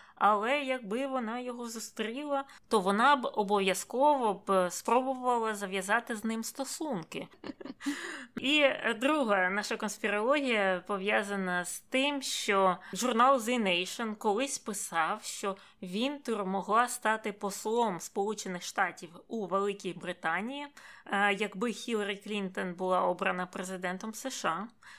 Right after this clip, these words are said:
І те ж саме говорили після приходу Обами, тільки... Тоді Вінтер пророчили посаду посла С Ш А у Франції.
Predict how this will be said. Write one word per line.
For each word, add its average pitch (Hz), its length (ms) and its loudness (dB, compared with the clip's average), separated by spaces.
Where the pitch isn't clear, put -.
І 226 140 -2
те 311 320 2
ж 320 60 -4
саме 269 420 2
говорили 240 580 0
після 226 580 -2
приходу 220 460 0
Обами, 214 880 4
тільки... 220 640 -2
Тоді 226 440 2
Вінтер 233 540 0
пророчили 214 720 4
посаду 214 580 0
посла 214 480 0
С 208 160 -6
Ш 214 180 -2
А 208 160 6
у 190 220 -2
Франції. 196 800 -2